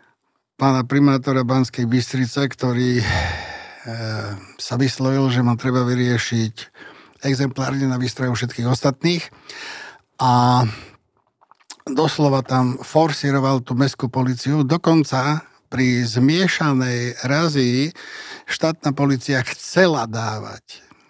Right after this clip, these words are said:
zákazníkom dvadsať eur pokuty, mestská polícia sto. Už to je,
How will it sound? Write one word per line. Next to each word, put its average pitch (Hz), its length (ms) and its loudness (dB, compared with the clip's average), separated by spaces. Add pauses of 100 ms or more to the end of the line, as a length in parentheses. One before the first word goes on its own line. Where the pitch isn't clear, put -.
(300)
zákazníkom 127 880 -6
dvadsať 131 320 -2
eur 135 120 0 (120)
pokuty, 147 400 -4
mestská 135 400 0
polícia 117 400 -4
sto. - 240 -8 (1120)
Už 156 240 6 (880)
to 185 240 8
je, 131 480 2